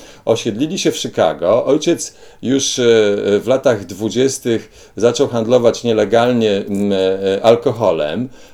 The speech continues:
Pamiętajmy, że Chicago to także stolica, mm, e, powiedzmy nielegalnego, mm, e, e, bootleggingu,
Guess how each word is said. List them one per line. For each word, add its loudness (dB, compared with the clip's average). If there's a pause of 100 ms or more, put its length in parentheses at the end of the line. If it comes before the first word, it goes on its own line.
(120)
Pamiętajmy, 4
że 0
Chicago 2
to -2
także 0
stolica, 2
mm, -4
e, -2 (380)
powiedzmy -4
nielegalnego, 2
mm, -6
e, -4
e, -6
bootleggingu, 4